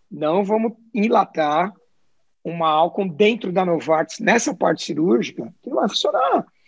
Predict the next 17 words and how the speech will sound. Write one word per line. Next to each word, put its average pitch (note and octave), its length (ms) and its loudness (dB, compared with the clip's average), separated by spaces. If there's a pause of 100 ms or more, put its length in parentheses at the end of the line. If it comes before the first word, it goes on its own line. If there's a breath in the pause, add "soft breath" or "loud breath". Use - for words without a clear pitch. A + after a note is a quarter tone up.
(260)
Com G3+ 160 -2
toda B3+ 240 2
a - 20 4
humildade D#4+ 640 2
minha C#4 300 0
aqui. C#4+ 440 0 (1120 soft breath)
E G4+ 140 -6
aí, F#4 360 2 (360)
um D4+ 160 -4
pouco, D4 340 0
né, A#3+ 220 0
as F#3 180 0
forças G#3+ 440 0
políticas - 1300 0
foram G3+ 280 2
um G3 80 -6
pouco F#3 720 0